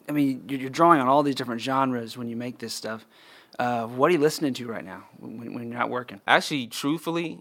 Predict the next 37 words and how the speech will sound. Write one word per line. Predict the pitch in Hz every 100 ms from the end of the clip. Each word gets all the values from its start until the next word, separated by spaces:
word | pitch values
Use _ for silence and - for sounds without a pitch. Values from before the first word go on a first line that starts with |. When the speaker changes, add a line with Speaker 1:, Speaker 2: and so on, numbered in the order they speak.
| -
Speaker 2:
I | 113
would | 135 127
say | 135 123 117 107
a | -
lot | 107 113 107
of | 98 92 78
dub | 110 110 -
music, | 98 92 - - -
like | - 85
Speaker 1:
Mm. | 143 127 98 _ _ - - -
Speaker 2:
reggae | 101 104 113 113 110 98
and | 95
dub. | 104 113 117 - - -
That's | - -
been | 98
kinda, | - 110 95 87 - _ _ _ _ _ _ _ _ _ -
but | 127
the | 123
thing | 156 156
is, | 156 131
when | 127
I | 127
listen | 123 139 139 117
to |
music, | 107 127 131 113 -
it's | 110
not | 131 113
like | 110 107
I'm | 113 110 98 - -
s-, | - - - - - -
how | 135
can | 135 123
I | 104
say? | - 107 92
I'm | 104 131
not, | 123 104
like, | 113 110